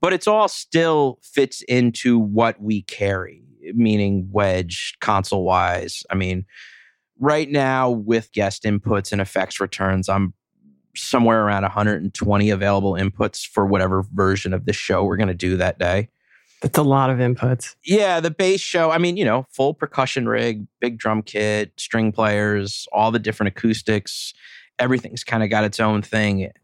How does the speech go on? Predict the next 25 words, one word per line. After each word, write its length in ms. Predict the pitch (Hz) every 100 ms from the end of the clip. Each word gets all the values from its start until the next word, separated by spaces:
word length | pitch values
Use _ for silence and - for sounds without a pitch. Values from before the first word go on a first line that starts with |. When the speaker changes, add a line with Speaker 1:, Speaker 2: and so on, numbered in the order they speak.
| _
Speaker 1:
But 200 | 131 127 _ 127
guest 320 | 120 143 -
inputs 400 | 143 117 123 110
at 80 | -
the 80 | -
same 300 | - 101 101
time, 260 | - 127
like 160 | 98 95
I 60 | 95
said, 240 | - 117
if 160 | 95 98
it, 100 | 82 _ -
Allison 400 | 98 123 - 117
Russell's 380 | 104 120 104 101
entire 380 | 92 98 92 92
band 240 | 95 98
could 80 | -
come 180 | - 95
out, 220 | 82 -
the 100 | 98
Indigo 280 | 110 107 98
Girls 280 | 90 87 82
could 140 | -
come 200 | - 95
out. 320 | 90 90 90